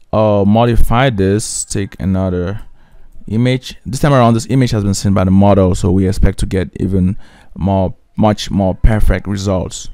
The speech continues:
Let's click here and see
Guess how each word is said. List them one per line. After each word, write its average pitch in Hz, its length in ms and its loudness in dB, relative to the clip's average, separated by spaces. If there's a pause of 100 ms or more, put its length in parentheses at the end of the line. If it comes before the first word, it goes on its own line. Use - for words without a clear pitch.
(600)
Let's - 440 -6 (120)
click - 540 -6
here 123 560 2 (1000)
and 92 560 0
see 95 480 -4